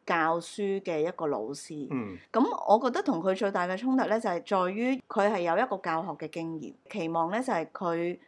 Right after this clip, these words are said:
Speaker 1: 可以 full time 喺個 centre 嗰度做一個 leading teacher。噉但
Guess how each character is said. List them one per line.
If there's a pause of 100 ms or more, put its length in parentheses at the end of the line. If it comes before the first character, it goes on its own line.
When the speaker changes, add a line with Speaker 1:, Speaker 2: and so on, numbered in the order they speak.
(260)
Speaker 1:
可
以
full
time
喺
個
centre
嗰
度 (240)
做
一
個
leading
teacher。 (800)
噉
但